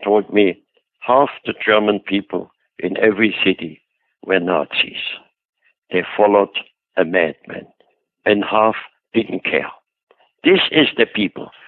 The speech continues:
who brought this on to Germany, the ones who didn't care. Because once you become a convinced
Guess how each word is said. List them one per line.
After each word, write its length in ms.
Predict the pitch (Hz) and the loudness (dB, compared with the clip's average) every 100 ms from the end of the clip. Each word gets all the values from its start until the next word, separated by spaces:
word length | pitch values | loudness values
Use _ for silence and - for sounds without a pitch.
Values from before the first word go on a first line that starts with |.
| - _ | -20 _
who 140 | 95 - | -2 2
brought 220 | 95 98 - | 4 4 2
this 160 | 90 - 92 | -2 -2 -2
on 80 | 85 | -4
to 80 | 87 - | -8 -2
Germany, 360 | - - - - - _ _ - | -2 -2 -6 -12 -14 _ _ -4
the 100 | 95 | 0
ones 340 | 95 110 104 - | 2 2 2 -4
who 120 | - - 92 | -6 -4 -4
didn't 240 | - - | -4 -6
care. 300 | - - - - _ - _ _ | -6 -6 -8 -12 _ -20 _ _
Because 300 | - 87 82 - | -8 -6 -2 2
once 280 | 120 131 - | 2 2 0
you 80 | 95 | -2
become 360 | 98 - 101 98 - - - - | -4 0 0 0 -4 -18 -12 -10
a 20 | |
convinced 680 | - 95 90 117 104 - | -2 -2 2 2 2 -4